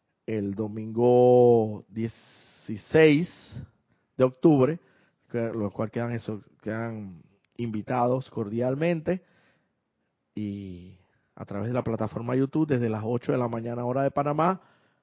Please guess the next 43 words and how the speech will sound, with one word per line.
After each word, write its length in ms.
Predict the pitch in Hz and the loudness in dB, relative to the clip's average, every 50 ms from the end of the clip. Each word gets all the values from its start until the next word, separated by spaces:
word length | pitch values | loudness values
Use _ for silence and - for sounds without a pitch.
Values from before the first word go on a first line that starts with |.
| _ _ _ _ _ _ _ _ _ _ | _ _ _ _ _ _ _ _ _ _
la 480 | - - 117 120 117 113 107 107 104 104 | -10 -4 -2 0 0 0 -2 -4 -6 -6
reporte 360 | 98 110 101 - 127 127 143 | -6 -6 -4 -4 -4 -2 -2
de 60 | 147 | -2
sintonía, 540 | 139 147 139 - 156 143 143 151 160 156 - | -2 -4 -6 -4 -4 -4 -4 -4 -4 -4 -4
y 160 | - 117 110 | -4 -2 0
ocho 280 | 117 120 123 - - 135 | 0 0 -2 -2 -4 -4
y 100 | 127 120 | -4 -4
media 500 | 123 135 135 131 127 123 123 131 139 - _ _ _ _ _ _ _ _ _ _ | -6 -8 -6 -6 -4 -4 -4 -4 -6 -8 _ _ _ _ _ _ _ _ _ _
la 200 | - - 123 120 | -8 -6 -4 -4
instrucción 560 | 120 120 117 - 113 107 - - 123 120 113 107 | -4 -4 -4 -6 -8 -8 -6 -8 -8 -8 -6 -6
previa 600 | 120 117 113 110 110 110 110 110 110 113 117 - - | -4 -4 -2 -2 -2 -4 -4 -4 -4 -6 -8 -8 -8
o 360 | - 107 101 104 104 101 98 - - | -8 -6 -4 -4 -6 -8 -10 -12 -12
que 100 | - 113 | -12 -12
se 200 | - - 107 107 | -8 -8 -8 -6
da 400 | 104 104 107 107 110 107 85 - _ _ | -6 -6 -6 -6 -8 -8 -10 -14 _ _
de 880 | - - 101 95 104 104 104 101 101 101 98 98 98 98 98 98 131 - _ _ _ _ _ _ _ _ _ _ _ _ _ | -18 -16 -12 -8 -6 -6 -4 -4 -4 -6 -6 -8 -10 -12 -12 -16 -18 -20 _ _ _ _ _ _ _ _ _ _ _ _ _
antes 300 | - 113 104 - 113 120 | -12 -12 -8 -6 -6 -4
de 100 | 120 104 | -2 -2
la 120 | 101 104 107 | -2 -4 -6
iniciación 580 | 107 113 107 - 113 104 - - 120 123 120 | -8 -10 -8 -6 -6 -6 -6 -6 -6 -6 -6
propiamente 560 | 123 143 131 135 135 127 123 123 123 123 139 | -6 -8 -6 -6 -6 -6 -6 -6 -8 -6 -4
del 180 | 135 127 113 107 | -4 -4 -4 -4
servicio 300 | - 110 104 101 - 120 | -6 -8 -10 -6 -6 -6
de 40 | 113 | -6
transmisión 320 | - 107 104 107 - 117 | -6 -8 -8 -8 -12 -10
de 60 | 123 | -8
la 80 | 120 110 | -6 -6
llama 200 | 107 110 110 117 | -6 -6 -6 -8
a 220 | - - 127 113 | -8 -6 -6 -4
las 200 | 110 107 104 104 | -4 -4 -6 -8
nueve 280 | 107 113 113 113 117 120 | -8 -4 -2 0 2 2
de 60 | 120 | 2
la 100 | 117 117 | 0 0
mañana, 460 | 110 113 123 139 151 156 160 170 165 - - _ _ _ _ _ - | -4 -4 -2 2 2 2 2 0 -4 -4 -10 _ _ _ _ _ -2
y 120 | - 165 | 0 0
por 180 | 147 - 147 127 | 4 4 2 2
consiguiente 560 | 127 131 127 - 139 127 131 127 110 135 131 | 2 -2 -4 -2 -2 0 0 0 2 2 2
el 80 | 113 107 | 2 0
próximo 340 | 101 113 113 - 123 123 117 | -2 -4 -6 -6 -6 -6 -6
domingo 280 | 110 107 110 113 117 | -4 -6 -6 -8 -6
no 140 | 117 135 147 | -4 -4 0
tendremos 480 | - 175 165 160 165 170 170 175 165 - | 0 0 2 4 2 2 2 0 0 4
clase, 420 | 185 180 185 175 - 196 202 196 | 6 6 6 6 4 2 0 0